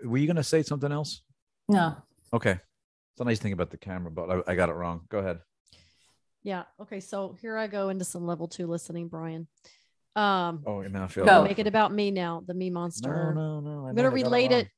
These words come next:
Speaker 1: Yeah.
Speaker 3: Well, because
Speaker 1: I was
Speaker 3: I
Speaker 1: gonna
Speaker 3: could,
Speaker 1: do s-, I was gonna do the same thing,
Speaker 3: when
Speaker 1: by
Speaker 3: you
Speaker 1: the way.
Speaker 3: said about fear, I was
Speaker 1: <clears throat>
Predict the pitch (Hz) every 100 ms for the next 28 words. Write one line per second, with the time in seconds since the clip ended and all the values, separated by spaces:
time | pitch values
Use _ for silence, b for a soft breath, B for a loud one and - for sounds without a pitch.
0 | _ _ _ - 110 247 269 277 294 240
1 | - - 147 151 135 127 - 131 123 123
2 | 104 101 101 85 92 233 254 - 269 254
3 | 226 - - 262 285 180 135 202 220 190